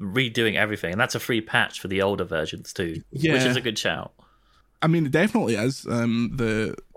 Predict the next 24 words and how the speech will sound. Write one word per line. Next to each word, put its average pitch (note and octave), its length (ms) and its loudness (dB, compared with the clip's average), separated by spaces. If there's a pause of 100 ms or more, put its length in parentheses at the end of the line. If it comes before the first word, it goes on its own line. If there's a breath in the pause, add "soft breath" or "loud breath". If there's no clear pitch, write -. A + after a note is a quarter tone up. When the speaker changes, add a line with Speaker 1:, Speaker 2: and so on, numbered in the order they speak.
(1080 loud breath)
Speaker 2:
I've D#3 160 2
always D3 280 4
said E3 380 0
that, B2 320 0 (300)
um, A2+ 520 -2 (260)
even C#3+ 260 2
if C3 160 0
the B2 180 0
original B2 420 2
Cyberpunk, B2 800 0 (180)
if C3+ 120 0
launch D#3+ 360 4
Cyberpunk C#3+ 520 2
worked B2 340 0
perfectly, B2+ 500 0
it's A2+ 120 -2
still A2+ 260 0
not A#2 180 0
a A#2 40 -2
brilliant A2 380 0
game, A#2 280 2
Speaker 1:
Mm. F#2 320 -4
Speaker 2:
'cause A#2 240 0
the, G#2+ 420 0